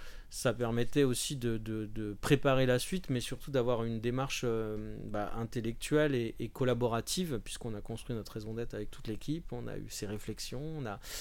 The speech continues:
on a, après on a été beaucoup plus loin, parce que dans, dans la réflexion, euh, de, de, d'une agence d'organisation d'événements, euh, tout seul on fait rien, puisque notre impact il est quand même assez limité. Nous c'est des petits locaux, on a, euh, un,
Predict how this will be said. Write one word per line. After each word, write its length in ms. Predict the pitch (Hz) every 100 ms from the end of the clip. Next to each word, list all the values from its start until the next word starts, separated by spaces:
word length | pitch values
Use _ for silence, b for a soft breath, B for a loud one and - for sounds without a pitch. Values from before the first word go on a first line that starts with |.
| B B
on 160 | - 113
a, 420 | 107 101 95 65 62 85 87 -
après 220 | 107 -
on 140 | 123 120
a 40 |
été 200 | 120 -
beaucoup 240 | 120 120 127
plus 160 | -
loin, 240 | 139 165 160
parce 160 | 131
que 80 | -
dans, 180 | 117 113 B B B B 127
dans 140 | 123
la 120 | 120
réflexion, 680 | 117 113 127 - - 139 120
euh, 60 | 107
de, 240 | 110 107
de, 220 | 104 107
d'une 200 | 104 113
agence 260 | 113 113 120
d'organisation 600 | 113 101 110 110 113 -
d'événements, 480 | 110 101 104 131 165 B B B -
euh, 380 | 120 113 104 104 - - - -
tout 120 | -
seul 220 | 127 156 135
on 80 |
fait 120 | 120 127
rien, 260 | 139 156
puisque 180 | 135 -
notre 260 | 120 113 120
impact 420 | 113 139 135 -
il 60 |
est 40 | 120
quand 140 | 127
même 160 | 120 117
assez 260 | 110 -
limité. 400 | 123 123 123 151
Nous 260 | 139 127 117
c'est 120 | -
des 120 | 110 107
petits 300 | 110 - 117
locaux, 520 | 117 117 151 147 135
on 100 | 113
a, 200 | 98 95
euh, 340 | 95 98 98 95
un, 180 | 95